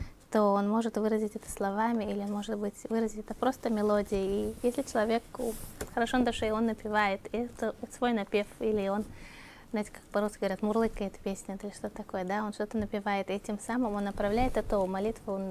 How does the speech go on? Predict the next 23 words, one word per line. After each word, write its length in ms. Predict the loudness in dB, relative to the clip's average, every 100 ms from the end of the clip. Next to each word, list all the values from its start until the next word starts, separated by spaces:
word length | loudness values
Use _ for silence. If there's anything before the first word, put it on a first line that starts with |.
| -8 -12
к 60 |
Всевышнему, 540 | -6 2 2 2 -4 -4 -4
то 120 | -2
это 340 | -2 -4 -8 -8 -10 -20 -20 -10
замечательно. 720 | -6 -6 -4 -6 -6 -10 -8 -10 -12 -20 -20 -18 -18 -16 -12 -12 -12 -14 -16 -16 -20 -18 -16 -14 -14 -16 -14 -14 -12 -14 -18 -20 -20 -20 -20 -20 -18 -16 -16 -16 -18 -18 -18 -18 -18 -18 -2 4
מסיום 380 | 6 10 10 10
הקונטרס, 880 | 10 10 10 10 8 8 8 4 4 -2 -14 -20 -20 -20 -20 -20 -20 -20 -20 -20 -8 2
ברצוני 420 | 2 4 6 10
להתעכב 480 | 8 8 2 4 2 4
על 100 | 2
אחד 240 | 2 2 4
היסודות 500 | 4 4 4 4 2
העיקריים 320 | 2 4 4
בעבודת 400 | 4 4 2 0
השם 340 | -2 2 2 2 0 0
ובשלמות 640 | 0 0 2 4 4 4
עבודת 340 | 2 2 0
התפילה, 400 | -2 -2 2 4 4
והוא 160 | 4 4
עניין 320 | 4 4 2
שצריך 480 | 0 0 2 4 2
יהודי 240 | 4 6
להשתתף 500 | 4 2 -4 0 0